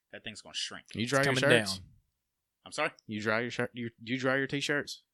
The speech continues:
Speaker 2: Like, in the dryer?
Speaker 1: I know I
Speaker 3: Is this
Speaker 1: do.
Speaker 3: communist Russia? Of course I do.
Speaker 2: I hang dry. I hang dry. Like, my
Speaker 1: Okay.
Speaker 2: concert tees, I hang dry 'em.
Speaker 1: Okay.
Speaker 2: They shrink. You get fuzz balls.
Speaker 3: <laughs> Get better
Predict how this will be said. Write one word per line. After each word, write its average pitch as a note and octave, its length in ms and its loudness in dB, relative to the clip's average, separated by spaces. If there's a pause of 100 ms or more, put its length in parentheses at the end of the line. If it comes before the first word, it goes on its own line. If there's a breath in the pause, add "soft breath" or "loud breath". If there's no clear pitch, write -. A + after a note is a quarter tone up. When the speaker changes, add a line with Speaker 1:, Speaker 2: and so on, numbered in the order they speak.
Speaker 2:
Like, A2 100 -8
in A#2 80 -4
the A2 80 -4
dryer? G#2 360 0 (1800)
Speaker 1:
I A#2+ 100 -2
know A#2 180 0
I G#2+ 100 2
Speaker 3:
Is G#2+ 80 -2
this G#2+ 160 -2
Speaker 1:
do. G2+ 60 -6
Speaker 3:
communist B2 480 -4
Russia? C3 360 -6
Of G2 140 -12
course - 360 0
I F2 80 -8
do. E2 240 -6
Speaker 2:
I E3+ 100 4
hang C3+ 280 6
dry. F#2+ 340 -2
I C#3+ 100 0
hang C#3+ 280 2
dry. A2+ 160 -2
Like, A#2+ 220 2 (140)
my A#2+ 140 2
Speaker 1:
Okay. B2 100 2
Speaker 2:
concert C3 420 4
tees, C#3+ 320 2
I G#2+ 100 2
hang G2+ 220 -2
dry E2+ 240 -10
'em. F2 140 -16 (180)
Speaker 1:
Okay. A#2 300 -4 (760)
Speaker 2:
They D3 180 2
shrink. - 500 -2 (760)
You B2+ 100 -6
get D3+ 140 -2
fuzz G#3 260 0
balls. F2+ 340 -4
Speaker 3:
<laughs> - 100 -16 (2500 loud breath)
Get - 240 -10
better A#2 260 -6